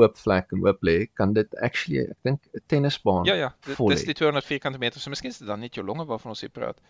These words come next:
Speaker 2: So ja.
Speaker 1: Net, nee, net jou longe. Ek meen, maar tweehonderd, nee, kyk, 'n tennisbaan kan nie tweehonderd vierkante meter wees nie.
Speaker 2: Tweehonderd
Speaker 1: Come on,
Speaker 2: is tien
Speaker 1: that's,
Speaker 2: by,
Speaker 1: dis
Speaker 2: tien by
Speaker 1: moer goed.
Speaker 2: twintig. Ek, die klein, 'n klein tennisbaan.
Speaker 1: Is dit?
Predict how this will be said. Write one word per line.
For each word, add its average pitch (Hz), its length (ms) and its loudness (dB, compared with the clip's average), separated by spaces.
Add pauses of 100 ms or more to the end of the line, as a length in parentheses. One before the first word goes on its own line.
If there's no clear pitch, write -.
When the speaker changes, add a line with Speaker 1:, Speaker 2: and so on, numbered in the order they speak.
(240)
Speaker 2:
So - 160 -12
ja. 123 260 0 (100)
Speaker 1:
Net, 147 300 8
nee, 175 140 6
net 170 220 2
jou 175 120 4
longe. 143 300 6 (120)
Ek 95 120 -6
meen, 127 140 0
maar 113 160 0
tweehonderd, 175 380 2
nee, 110 280 2
kyk, 120 240 -4
'n - 80 -14
tennisbaan 110 500 0
kan 101 120 -2
nie 92 100 0
tweehonderd 90 360 -2
vierkante 87 440 -6
meter 87 280 -6
wees 87 220 -8
nie. 107 100 -6
Speaker 2:
Tweehonderd 190 360 2
Speaker 1:
Come 165 120 -4
on, - 40 0
Speaker 2:
is 127 120 0
tien 180 100 -4
Speaker 1:
that's, - 0 -
Speaker 2:
by, 156 200 2 (120)
Speaker 1:
dis 110 160 0
Speaker 2:
tien 190 140 -2
by 190 80 4
Speaker 1:
moer 139 100 0
goed. 165 240 0
Speaker 2:
twintig. 98 320 -6
Ek, - 160 -18 (240)
die 127 160 -14
klein, 143 500 0
'n 131 80 -14
klein 139 240 0
tennisbaan. - 480 -8 (160)
Speaker 1:
Is 160 120 -4
dit? 196 260 0